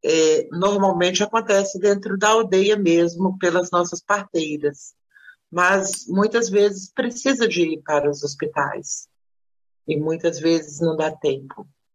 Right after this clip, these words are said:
porque as ambulâncias são sucateadas, porque os hospitais são longe, e quando chega no hospital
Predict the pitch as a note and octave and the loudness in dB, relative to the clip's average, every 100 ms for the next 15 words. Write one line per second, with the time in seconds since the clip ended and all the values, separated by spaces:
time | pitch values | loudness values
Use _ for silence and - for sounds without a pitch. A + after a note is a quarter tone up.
0 | _ _ _ _ _ _ - D#3 C#3+ D3+ | _ _ _ _ _ _ -4 -4 -2 -2
1 | D#3 - D3 D3 D3 C#3 D3+ D3+ C#3 C3+ | -2 -2 -2 0 0 0 -4 -4 -4 -4
2 | D3+ D3 D3+ D3+ F#3 E3+ D#3 D3 C#3+ C#3+ | -4 -2 -2 -2 0 2 0 -2 -8 -14
3 | - _ _ _ _ _ _ _ _ _ | -20 _ _ _ _ _ _ _ _ _
4 | _ _ _ _ - E3 D3 - - D#3+ | _ _ _ _ -6 -2 -2 -4 -4 0
5 | D3 D3 C#3+ D3 D3 C#3 D3 C#3+ D#3+ D3+ | 2 2 0 -4 -6 -2 -2 0 -2 0
6 | D3+ D#3+ E3+ D#3 - G#3+ B3+ G3 F#3+ D#3+ | 2 0 -4 -10 -4 0 2 2 2 2
7 | D3+ D#3 D3+ D3 - C#3 F3+ G#3 F#3+ - | 2 0 0 -2 -6 -4 0 2 2 -2